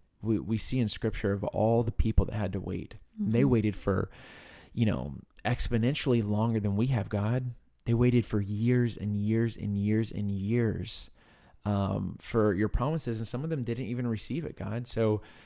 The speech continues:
Speaker 1: as we all come to you with burdened hearts and heavy hearts and hopeful hearts and maybe, um, you know, deferred hopeful hearts, God, where our heart can become sick,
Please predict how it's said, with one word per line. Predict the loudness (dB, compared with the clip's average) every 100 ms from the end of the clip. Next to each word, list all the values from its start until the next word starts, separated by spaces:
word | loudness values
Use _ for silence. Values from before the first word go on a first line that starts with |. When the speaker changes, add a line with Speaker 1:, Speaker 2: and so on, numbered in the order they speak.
| -20 -20 _
Speaker 1:
as | -4 -2
we | 0
all | 0
come | -2 -2 -4
to | -2 0
you | 0
with | 2
burdened | 2 2 2
hearts | 0 -2 -2 -4 -4
and | -4 -4 -6 -10 -8
heavy | 0 2 2
hearts | 2 -2 -2 -2
and | 0 -2 -4 -8 _ _ _ _ _ -16 -4
hopeful | 2 2 4 4
hearts | 4 2 0 -2
and | -2 -2 -6 -14 -18 -20 -2
maybe, | 2 4 4 4 2
um, | 2 2 2 0 -4 -6 -12 -8
you | -2
know, | 0 2
deferred | 2 2 6 8 10
hopeful | 8 6 6 6
hearts, | 6 4 0 -6
God, | -4 -4 -4 -6
where | -2 0 -2 -2
our | -4
heart | 0 0 0
can | -2
become | -2 -2
sick, | -2 -4 -2 -4 -6